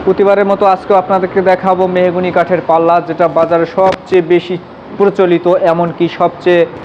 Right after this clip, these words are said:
কম দামের ভিতরে ভালো মানের চৌকাঠ পাল্লা আপনারা পাই-, পাইতেছেন। সেই পাল্লাটাই হচ্ছে মূলত মেহগনি কাঠের চৌকাঠ, এমনকি পাল্লা। যাই হোক, আজকে আপনাদের আমাকে আমি দেখাবো। পিছনে আমার পাল্লা অবশ্যই দেখতেছেন,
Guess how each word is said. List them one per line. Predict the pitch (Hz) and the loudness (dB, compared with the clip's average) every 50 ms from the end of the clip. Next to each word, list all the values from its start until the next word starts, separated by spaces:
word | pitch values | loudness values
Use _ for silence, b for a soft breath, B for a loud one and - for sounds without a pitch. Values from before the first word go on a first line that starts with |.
| - - - - | -16 -16 -6 -2
কম | 196 214 220 214 208 | 0 0 0 0 0
দামের | 202 196 196 190 180 | 0 2 2 0 0
ভিতরে | 165 175 170 180 180 175 175 180 | -2 -4 -2 0 0 2 2 0
ভালো | 165 143 165 175 196 208 214 208 | -2 0 0 0 2 2 2 2
মানের | 202 196 196 190 190 170 190 - | 2 0 2 2 0 -2 0 0
চৌকাঠ | 185 180 170 170 180 165 - - | 0 0 2 2 0 -2 0 -2
পাল্লা | 170 165 170 165 160 - - - - - - - - - - - | 0 0 2 2 0 -2 -4 -12 -14 -14 -14 -14 -12 -12 -4 -4
আপনারা | 170 156 170 175 165 - | -4 -2 0 -2 -2 2
পাই-, | - 185 202 202 - | 0 0 0 0 -2
পাইতেছেন। | - 170 190 185 208 196 - 202 208 202 185 - - - - - - - - - - | 0 -2 0 0 -2 -2 0 0 -2 -2 -2 -6 -10 -10 -10 -10 -10 -10 -8 -4 -2
সেই | 202 196 208 | 0 0 2
পাল্লাটাই | 202 208 202 208 208 208 208 220 214 | 2 2 2 2 2 2 2 2 2
হচ্ছে | 208 208 208 220 202 | 2 0 0 -2 -2
মূলত | 190 190 190 190 190 196 | 0 0 0 0 0 -2
মেহগনি | 185 185 185 185 180 170 175 175 175 | -2 0 0 0 2 0 0 -2 0
কাঠের | 160 165 165 - 175 160 160 | 0 0 0 0 0 -2 0
চৌকাঠ, | - 175 180 175 196 190 190 - | 0 0 0 2 2 0 0 0
এমনকি | 156 147 151 147 143 160 | -2 -2 -4 -2 -2 -4
পাল্লা। | 143 - 180 175 156 139 - - - - - - - 151 - - 180 175 | -2 0 0 0 0 -2 -6 -6 -6 -6 -6 -6 -8 -8 -6 -4 -2 0
যাই | 214 233 240 | 2 4 4
হোক, | 240 233 226 | 2 2 2
আজকে | 214 196 190 - 220 | 0 -2 0 0 0
আপনাদের | 208 202 214 208 214 202 220 | 0 0 0 -2 -2 0 0
আমাকে | 214 202 202 202 - - - - 170 - - 202 | 0 2 2 0 -2 -4 -8 -12 -8 -4 -2 -2
আমি | 196 196 180 | 0 0 0
দেখাবো। | 185 196 190 208 214 202 208 - | 0 0 0 0 0 -2 -2 -2
পিছনে | - 196 - 214 202 202 | -4 -4 -2 -2 -2 0
আমার | 196 196 190 190 | 0 0 0 0
পাল্লা | 190 185 190 | 0 0 2
অবশ্যই | 185 185 196 185 - 180 | 2 0 0 -2 -2 -2
দেখতেছেন, | 165 202 196 202 220 - - 214 214 214 | -2 -2 0 0 -2 0 0 0 -2 -2